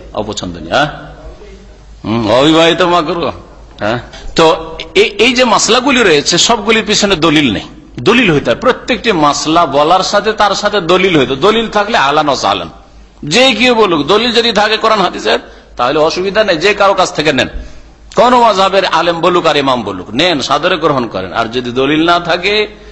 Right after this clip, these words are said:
যে কারো হোক না কেন, দলিল হচ্ছে কোরআনে করিম, আ, অথবা রাসূলুল্লাহ সাল্লাল্লাহু আলাইহি ওয়াসাল্লামের হাদিস। অন্য কোন ইমাম সাহেবের কথার জন্য দলিল লাগে, কথা দলিল হইতে পারে না। এই কথাটাই বুঝাইতে পারা গেল না আজকালকার মুসলিমদেরকে,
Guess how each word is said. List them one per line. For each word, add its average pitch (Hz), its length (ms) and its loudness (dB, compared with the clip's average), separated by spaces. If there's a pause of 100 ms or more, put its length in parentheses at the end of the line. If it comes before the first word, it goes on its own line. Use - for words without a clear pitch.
(200)
যে 127 260 2
কারো 123 300 2
হোক 117 200 0
না 110 140 2
কেন, 95 300 -2
দলিল 151 340 2
হচ্ছে 139 240 0
কোরআনে 127 380 0
করিম, 190 440 2
আ, 107 240 -2
অথবা 135 400 2 (560)
রাসূলুল্লাহ 127 480 0
সাল্লাল্লাহু 139 380 -2
আলাইহি 202 200 -2
ওয়াসাল্লামের - 100 -20 (260)
হাদিস। 123 480 -2
অন্য 170 320 0
কোন 185 240 0
ইমাম 165 360 2
সাহেবের 185 520 0
কথার 160 520 0
জন্য 247 380 2
দলিল 202 300 2
লাগে, 151 320 0
কথা 185 300 2
দলিল 175 280 0
হইতে 127 200 -4
পারে 87 160 -8
না। - 140 -18 (480)
এই 180 240 4
কথাটাই 190 420 2
বুঝাইতে 208 380 0
পারা 165 200 4
গেল 143 160 2
না 143 80 4
আজকালকার 123 500 0
মুসলিমদেরকে, 90 680 -6